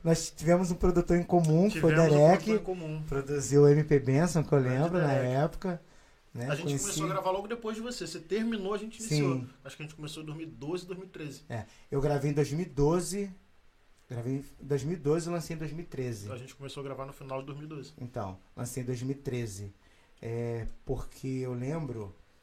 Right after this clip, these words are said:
Speaker 1: que eu sempre tive um, um, um desejo de fazer as coisas muito perfeito, cara.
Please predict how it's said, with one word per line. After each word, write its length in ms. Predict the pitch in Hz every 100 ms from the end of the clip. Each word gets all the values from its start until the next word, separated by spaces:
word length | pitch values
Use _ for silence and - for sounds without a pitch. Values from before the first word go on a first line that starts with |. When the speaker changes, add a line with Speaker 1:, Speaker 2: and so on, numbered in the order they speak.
| _ _
Speaker 1:
que 80 | -
eu 80 | 131
sempre 360 | - 156 156
tive 320 | 147 160 156 147
um, 40 |
um, 600 | 147 131 120 127 117 113 - - _ _ _ _ -
um 40 | 127
desejo 520 | 131 117 127 131 120
de 160 | 113 123
fazer 340 | - 123 110 123
as 100 | -
coisas 380 | 131 131 123 - _ _ - - - -
muito 240 | 139 185
perfeito, 600 | 180 131 - 110 101 -
cara. 260 | - 78